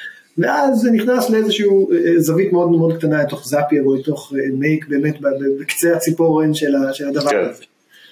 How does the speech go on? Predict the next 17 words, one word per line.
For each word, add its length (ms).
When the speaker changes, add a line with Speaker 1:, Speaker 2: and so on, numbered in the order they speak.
Speaker 1:
אמ, 640
ו-, 360
ואז 420
כל 220
מורכבות 440
גדולה 280
מדי 220
שמה 360
כבר, 300
כבר 300
לגמרי 420
הולכת 320
לאיבוד. 340
אז, 240
אז 100
שמה 340
באמת, 460